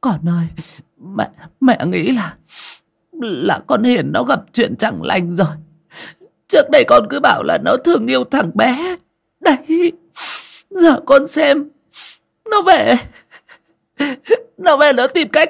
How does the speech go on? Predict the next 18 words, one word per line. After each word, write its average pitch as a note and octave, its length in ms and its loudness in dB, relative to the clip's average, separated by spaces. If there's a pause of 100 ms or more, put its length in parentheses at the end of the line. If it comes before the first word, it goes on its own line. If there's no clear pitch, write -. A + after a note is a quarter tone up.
bắt, G#4 200 2 (120)
bắt F#4+ 320 2
thằng E4+ 200 2
bé A#3+ 200 4
đi F4 180 2
theo F4 260 2
kia D#4+ 200 0 (100)
kìa. C#4+ 320 0 (1800)
Nghe G#2+ 200 2
mẹ G2+ 180 0
mình C#2+ 200 -6
nói F2+ 240 -8
vậy, - 140 -4 (500)
Hoàng F#2+ 320 -2
bất - 180 -2
ngờ D#2 200 -2
biến F2 240 -2
sắc. G3+ 220 -4